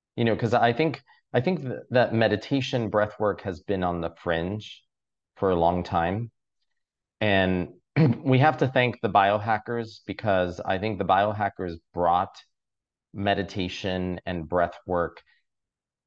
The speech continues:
more into the mainstream, and especially, like, when it got into the place of optimizing performance for C E Os, suddenly meditation and breath work is, like,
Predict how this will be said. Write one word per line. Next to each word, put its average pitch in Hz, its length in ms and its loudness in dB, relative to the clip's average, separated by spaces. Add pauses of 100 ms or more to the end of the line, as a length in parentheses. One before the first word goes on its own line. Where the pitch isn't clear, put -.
more 110 480 4
into 113 320 0
the 98 80 -2
mainstream, 131 880 -2
and 117 340 -6
especially, 104 920 -2 (240)
like, 90 480 -2 (140)
when 101 200 -2
it 92 80 -2
got 101 220 2
into 92 840 -4 (100)
the 87 80 -6
place 95 420 -2
of 85 280 -2 (460)
optimizing 101 1120 0
performance 101 720 -2
for - 180 -8
C 104 380 -2
E 98 60 4
Os, 90 420 2 (320)
suddenly 104 840 -2
meditation 101 680 -2
and 85 140 -4
breath 104 260 2
work 90 300 0
is, 90 280 -6
like, 82 360 0